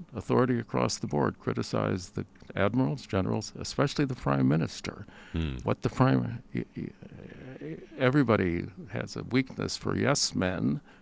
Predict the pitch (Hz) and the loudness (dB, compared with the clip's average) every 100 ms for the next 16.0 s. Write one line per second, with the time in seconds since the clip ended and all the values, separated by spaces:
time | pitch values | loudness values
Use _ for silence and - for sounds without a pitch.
0 | - - - - 82 - 107 107 98 101 | -18 -16 -4 -2 -2 0 0 2 2 0
1 | - - 98 - 101 92 95 90 - 98 | 0 0 0 0 -2 0 -2 -2 -4 -2
2 | 95 95 - 110 101 - 120 113 101 101 | -2 -2 0 0 0 0 0 2 2 0
3 | 104 98 110 95 - 110 - - - 117 | -6 -4 -2 0 -2 -4 -8 -10 -4 -4
4 | 120 - 98 - - - - - 110 139 | -4 -6 -10 -12 -20 -20 -20 -4 0 2
5 | 143 - 131 123 - 101 90 90 120 113 | 2 0 -2 -2 -2 -4 -4 -2 -2 -2
6 | 90 - 110 92 98 101 107 107 95 90 | -4 -4 -6 -6 -4 2 4 4 2 -2
7 | 92 104 107 - 101 82 95 101 123 92 | -4 0 -2 -2 -4 -4 -2 0 0 -2
8 | - - - - - - 110 - 101 101 | -6 -10 -14 -20 -20 -8 -6 -2 -2 -2
9 | 101 92 120 - 98 50 - - - 110 | -4 -4 -2 -2 -2 -2 -2 -4 -4 -6
10 | - - - - - - - 64 - - | -6 -8 -6 -6 -6 -8 -4 -4 -4 -12
11 | - - 85 76 - - - - 117 117 | -10 -4 -4 -4 -10 -18 -12 -2 0 2
12 | 110 55 107 107 - 52 - - 123 165 | 2 2 2 2 0 -2 -4 -8 -14 -16
13 | - - - - - - 127 123 101 135 | -18 -18 -18 -18 -18 -16 -4 -2 2 6
14 | 123 95 92 - 135 90 78 95 95 107 | 6 6 2 4 4 4 2 0 2 2
15 | 98 90 90 92 101 98 - 98 101 92 | 2 2 0 -2 0 0 0 -2 0 -2